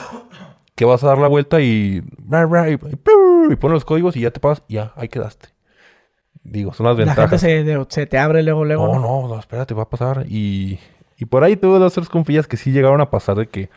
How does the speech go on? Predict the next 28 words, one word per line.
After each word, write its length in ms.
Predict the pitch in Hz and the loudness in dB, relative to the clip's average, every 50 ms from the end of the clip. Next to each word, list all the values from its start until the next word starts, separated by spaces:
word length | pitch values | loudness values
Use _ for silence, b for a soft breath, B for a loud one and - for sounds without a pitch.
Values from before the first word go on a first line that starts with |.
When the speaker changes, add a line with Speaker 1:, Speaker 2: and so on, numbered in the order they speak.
| b b b b b b b b _ | b b b b b b b b _
Speaker 1:
fanfarroneaban 640 | - 110 104 - 110 104 104 101 107 113 127 143 151 135 | -4 -4 -2 0 0 2 2 2 2 2 2 2 2 0
y 40 | |
que 100 | - 107 | -2 -4
se 80 | - 113 | -4 -2
iban 140 | 110 117 120 | -2 -2 -2
con 160 | - 113 101 | -4 -6 -6
las 120 | 98 95 | -6 -8
novias 500 | 95 98 98 98 110 120 120 113 107 - | -10 -10 -8 -6 -4 -4 -4 -4 -6 -10
y 40 | 104 | -12
se 100 | - 95 | -12 -10
iban 200 | 95 98 107 110 | -8 -6 -6 -6
acá 180 | 101 - 104 98 | -6 -8 -10 -8
con 160 | - 110 110 | -6 -4 -4
las, 300 | 98 - - - _ _ b b b b b b b _ | -4 -6 -8 -10 _ _ b b b b b b b _
con, 200 | - 98 95 82 | -8 -6 -4 -2
con 120 | - 104 | 0 0
las 140 | 104 92 - 107 | 0 0 0 0
unidades, 500 | 101 98 98 104 110 127 156 - - b b b b b b b b _ | 0 0 2 2 2 2 0 -2 -4 b b b b b b b b _
pero 640 | - 117 113 110 113 110 107 104 104 104 104 104 101 | 0 2 2 4 4 4 4 6 6 6 6 6 6
Speaker 2:
Es 60 | 101 101 | 6 4
que 80 | 190 | 4
todo 180 | - 185 175 175 | 4 4 4 4
el 40 | 175 | 4
mundo 220 | 175 175 185 175 | 2 2 0 0
quiere 200 | - 165 170 175 175 | 0 0 2 2 2
un 240 | 170 170 165 165 | 0 0 0 0
amigo 320 | 165 165 156 156 160 170 165 | -2 0 0 0 -2 -2 -2
policía. 460 | - 139 131 127 - - 147 - | -4 -6 -6 -6 -10 -12 -14 -14